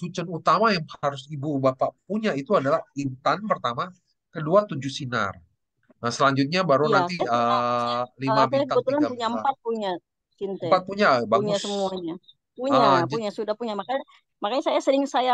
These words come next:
Speaker 2: praktekin ke teman, ke tetangga yang punya keluhan, tapi saya selalu lihat, eh, YouTube-nya Sensei sebelumnya.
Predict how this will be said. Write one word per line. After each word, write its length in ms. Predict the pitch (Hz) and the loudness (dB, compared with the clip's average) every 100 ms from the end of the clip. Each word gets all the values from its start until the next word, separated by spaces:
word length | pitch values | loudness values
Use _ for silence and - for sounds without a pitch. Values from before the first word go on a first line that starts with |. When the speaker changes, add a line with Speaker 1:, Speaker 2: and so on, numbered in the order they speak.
| 254 | 0
Speaker 2:
praktekin 440 | 254 - 233 285 285 | -2 -4 -6 -4 -4
ke 80 | 240 226 - | -2 -2 -2
teman, 580 | 226 247 262 269 269 269 262 | -4 -2 -2 -2 -2 -2 -4
ke 80 | 226 226 | -8 -6
tetangga 640 | 220 214 233 196 214 247 254 254 240 | -4 -2 0 0 2 4 4 4 2
yang 100 | 208 214 | 0 -4
punya 160 | 208 208 | -8 -4
keluhan, 260 | 214 247 - | -2 -2 -4
tapi 120 | 285 285 | -6 -4
saya 140 | 269 311 | -4 -2
selalu 260 | 208 220 277 247 | -2 0 -2 -4
lihat, 280 | 220 240 277 _ - | -2 0 -2 _ -10
eh, 460 | 202 202 202 202 202 208 _ _ _ 220 | -4 -2 -2 -2 -4 -6 _ _ _ -8
YouTube-nya 420 | 208 208 202 196 190 190 185 185 | -6 -8 -6 -4 -4 -4 -6 -6
Sensei 680 | 190 254 208 180 185 185 202 240 _ 185 | -8 -2 0 0 0 -2 -4 -8 _ -12
sebelumnya. 500 | 170 175 214 208 | -6 -6 -4 -4